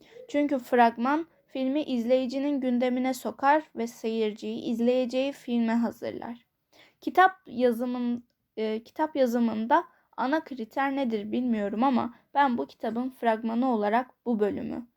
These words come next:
yani anahtarı hazırladım. Birazdan okuyacağınız bu kitabın sayfaları ile ilgili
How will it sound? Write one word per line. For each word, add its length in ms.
yani 400
anahtarı 760
hazırladım. 760
Birazdan 580
okuyacağınız 840
bu 80
kitabın 400
sayfaları 680
ile 280
ilgili 320